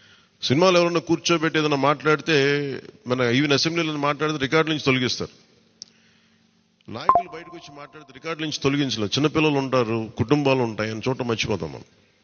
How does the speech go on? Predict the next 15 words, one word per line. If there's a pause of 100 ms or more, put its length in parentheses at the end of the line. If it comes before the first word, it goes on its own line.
(640)
So
అందుకని
మనమే (100)
స్వీయ
బాధ్యత
తీసుకోవాలి, (920)
పర్సనల్
బాధ్యత
మనమే
తీసుకొని
చేయాలి
ఇది. (1200)
అసలు
అద్భుతమైనది
ఏంటంటే,